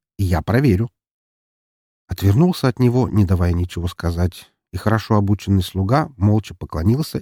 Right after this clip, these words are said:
и удалился. Зато оживилась Вика. "Игорь, ты в курсе, что сейчас нанес неслыханное оскорбление этому заведению? Нас сюда больше не пустят". "И хрен с ними.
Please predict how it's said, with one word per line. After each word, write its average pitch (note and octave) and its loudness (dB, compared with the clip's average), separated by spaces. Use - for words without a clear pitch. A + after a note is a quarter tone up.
и F2 -4
удалился. F2 -4
Зато G#2 2
оживилась D#3 2
Вика. G2+ -2
"Игорь, - 0
ты - 6
в - -2
курсе, - 2
что - -6
сейчас E3 -2
нанес D3 2
неслыханное F3+ 2
оскорбление E3 2
этому F3+ 2
заведению? D3+ 0
Нас C#3+ 4
сюда F3 2
больше F#3+ 4
не B3 6
пустят". - 0
"И B2 4
хрен G#2 2
с - -6
ними. G2 2